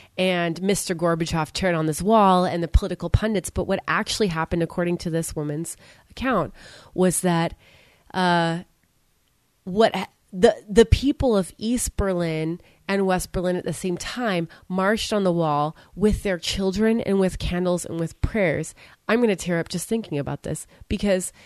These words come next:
according to the guards, they expected, um, grenades and cannons and force, but the, they did not anticipate peace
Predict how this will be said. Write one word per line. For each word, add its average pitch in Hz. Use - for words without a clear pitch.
according 226
to 202
the 196
guards, 196
they 208
expected, 196
um, 190
grenades 220
and 190
cannons 208
and 180
force, 202
but -
the, 196
they 214
did 202
not 220
anticipate 185
peace -